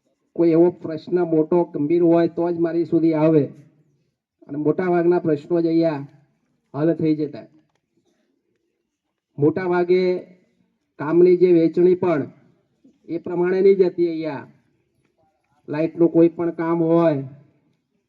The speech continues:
તો કટકડી સાહેબ આવી જાય સીધા અને કામ થઈ જાય. શરૂ શરૂમાં કમ્પ્યુટરનું કામ,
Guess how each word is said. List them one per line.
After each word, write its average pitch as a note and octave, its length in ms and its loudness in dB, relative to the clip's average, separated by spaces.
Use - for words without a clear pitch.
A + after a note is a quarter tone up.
તો - 120 -20
કટકડી D#3+ 440 -10
સાહેબ E3 200 -2
આવી E3+ 240 6
જાય E3 200 4
સીધા D3+ 260 -4
અને - 140 -16
કામ E3 300 -2
થઈ E3+ 240 -2
જાય. B2+ 220 -4
શરૂ F3+ 340 10
શરૂમાં F#3+ 540 8
કમ્પ્યુટરનું F#3 600 4
કામ, D#3 280 -2